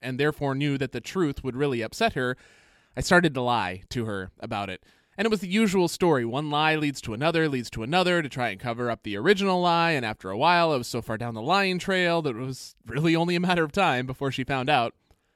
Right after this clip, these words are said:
It happened the summer between sophomore and junior years. We were at our church summer camp, and the lie got exposed, and it was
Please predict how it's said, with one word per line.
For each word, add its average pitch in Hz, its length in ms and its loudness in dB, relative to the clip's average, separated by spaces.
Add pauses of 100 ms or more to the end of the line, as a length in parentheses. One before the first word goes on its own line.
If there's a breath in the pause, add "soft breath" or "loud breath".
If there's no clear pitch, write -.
(340)
It 170 80 0
happened 220 300 4
the 180 40 -2
summer 190 300 0
between 156 320 -2
sophomore 156 460 2
and 127 80 -2
junior 127 260 -2
years. 92 420 -6 (360 soft breath)
We 160 120 8
were 190 80 8
at 180 140 6
our 180 80 6
church 175 380 -2
summer 151 240 -2
camp, 143 420 -6 (320 soft breath)
and 131 100 -4
the 143 60 2
lie 135 240 4
got 147 160 2
exposed, 131 720 -4 (400)
and 131 100 -4
it 147 80 -2
was 139 300 0